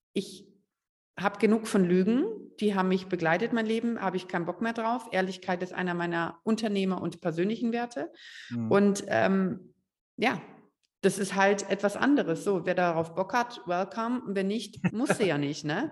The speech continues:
Speaker 2: Genau. Wir haben
Speaker 1: <laughs>
Speaker 2: alle die Entscheidung, äh, zu tun, was wir wollen.
Speaker 1: Genau, genau.
Speaker 2: <laughs> Und wir selber auch in diesem Moment, äh, müssen das
Speaker 1: Absolut.
Speaker 2: zu, äh, ähm, zurückführen an uns selbst und sagen, hey, wir haben die Entscheidungskraft genauso wie,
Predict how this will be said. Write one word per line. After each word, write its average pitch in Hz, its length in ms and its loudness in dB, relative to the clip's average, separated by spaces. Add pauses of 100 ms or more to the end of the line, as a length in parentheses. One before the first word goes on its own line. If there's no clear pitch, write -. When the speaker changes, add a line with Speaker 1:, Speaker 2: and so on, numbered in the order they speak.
Speaker 2:
Genau. 123 320 0 (520)
Wir 190 240 2
haben 127 140 4
Speaker 1:
<laughs> 139 160 2
Speaker 2:
alle 139 60 2
die 143 80 0
Entscheidung, 135 580 2
äh, 131 300 -2
zu - 120 -14
tun, 143 220 -8
was 131 140 -4
wir 131 120 -2
wollen. 127 280 2
Speaker 1:
Genau, 285 640 6
genau. 165 520 2 (100)
Speaker 2:
<laughs> - 120 -20
Und 139 240 -6 (360)
wir 135 240 -2
selber 151 320 0
auch 151 120 -2
in 120 80 -4
diesem 110 220 -6
Moment, 117 420 -6
äh, 123 200 -10
müssen 120 180 -8
das 156 260 0
Speaker 1:
Absolut. 226 500 -2 (220)
Speaker 2:
zu, 147 260 -2
äh, 151 60 -8
ähm, 117 840 -4
zurückführen 160 760 -4
an 123 220 -10
uns 120 240 -8
selbst - 440 -10
und 123 120 -14
sagen, 117 240 -10
hey, 113 280 -10 (180)
wir 117 140 -12
haben 117 120 -10
die 117 100 -12
Entscheidungskraft 110 680 -14
genauso 110 380 -12
wie, 117 260 -10